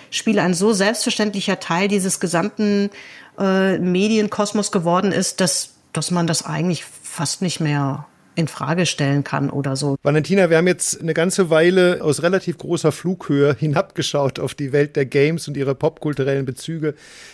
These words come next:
Speaker 2: Ich würd jetzt gerne mal ganz nah dran und persönlich und spielerisch werden und fragen, was spielst du denn gerade?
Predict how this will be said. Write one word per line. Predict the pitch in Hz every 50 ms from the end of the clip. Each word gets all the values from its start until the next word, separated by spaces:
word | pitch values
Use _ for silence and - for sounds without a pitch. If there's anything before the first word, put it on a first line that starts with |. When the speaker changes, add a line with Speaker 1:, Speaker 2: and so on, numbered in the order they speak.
| -
Speaker 2:
Ich | - 151 - 151
würd | 208 226
jetzt | 208 185 - -
gerne | - 160 165 160 156
mal | 151 143 139
ganz | 127 135 135 143 147 - - -
nah | 143 135 131 131
dran | 123 135 127 135 143 151 147
und | - 147 143 127 -
persönlich | - 135 135 123 135 143 156 156 156 160 - -
und | 143 127 -
spielerisch | - - - 190 190 165 135 135 127 - -
werden | 123 127 127 127 131 135
und | 123 120 117 - -
fragen, | - - - 131 131 131 131 131 131 131 135 - _ _ _ _ _ _ _ - - - - - -
was | - 127 -
spielst | - - 143 135 - - -
du |
denn | 143 135 117 101
gerade? | 92 95 90 90 87 87 90